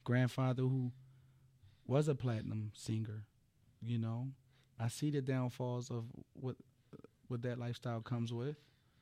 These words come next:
as well. And so for me,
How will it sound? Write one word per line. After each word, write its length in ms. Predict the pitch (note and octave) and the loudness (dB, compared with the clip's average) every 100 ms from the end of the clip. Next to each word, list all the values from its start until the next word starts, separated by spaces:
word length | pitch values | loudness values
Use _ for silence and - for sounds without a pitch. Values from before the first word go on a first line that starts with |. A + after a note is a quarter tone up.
| _ _ - | _ _ -6
as 160 | A2 G#2+ | -4 0
well. 420 | C#3 F3+ C#3+ D3 - - - | 2 2 0 -2 -10 -20 -8
And 140 | A#2+ A#2+ | -4 -2
so 400 | - C3+ B2+ B2+ - - - - - - | 0 0 0 -4 -12 -20 -20 -20 -20 -4
for 160 | C3 | 4
me, 340 | B2+ E3+ D3+ | 6 6 4